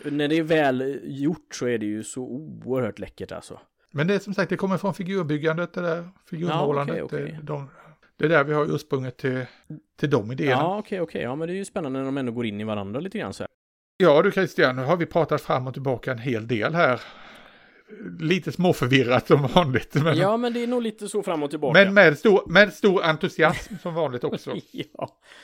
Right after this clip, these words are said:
Speaker 1: Jag känner mig också lite att vi, vi har verkligen varit över,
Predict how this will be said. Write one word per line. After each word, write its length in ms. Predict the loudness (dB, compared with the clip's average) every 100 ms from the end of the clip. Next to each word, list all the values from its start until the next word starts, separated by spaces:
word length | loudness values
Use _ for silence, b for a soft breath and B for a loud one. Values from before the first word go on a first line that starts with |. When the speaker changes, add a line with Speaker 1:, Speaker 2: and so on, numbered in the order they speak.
| B -2
Speaker 1:
Jag 180 | 0
känner 200 | 2 2
mig 80 | 4
också 220 | 2 2
lite 280 | -2 -2 -4
att 100 | -4
vi, 120 | -4 -2
vi 160 | 2
har 140 | 2 2
verkligen 400 | 0 -4 -8 -6
varit 260 | -6 -6
över, 800 | -4 -4 -2 -4 -4 -6 -8 -12